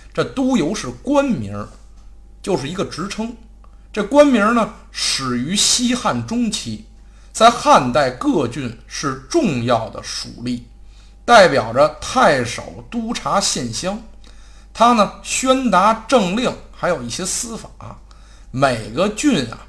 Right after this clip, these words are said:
当时分为若干部，每个部呢，又设立这么一督邮的职位，有点现在巡视组的意思。刘备一看领导来了，就赶紧出城迎接。那督邮的派头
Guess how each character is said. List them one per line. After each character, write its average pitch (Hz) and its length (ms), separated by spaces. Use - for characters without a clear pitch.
当 202 200
时 175 220
分 208 320
为 185 300
若 170 360
干 214 320
部， - 240
每 160 220
个 226 120
部 240 280
呢， 160 140
又 170 180
设 - 320
立 135 160
这 127 80
么 123 100
一 123 120
督 226 220
邮 175 180
的 180 100
职 120 260
位， 208 200
有 202 260
点 165 180
现 196 240
在 156 140
巡 180 320
视 240 180
组 - 140
的 117 80
意 165 240
思。 - 140
刘 180 220
备 240 280
一 196 100
看 196 340
领 131 340
导 - 260
来 - 220
了， - 100
就 123 140
赶 180 340
紧 120 280
出 185 260
城 160 220
迎 143 200
接。 175 240
那 165 260
督 160 200
邮 147 80
的 147 120
派 123 320
头 104 80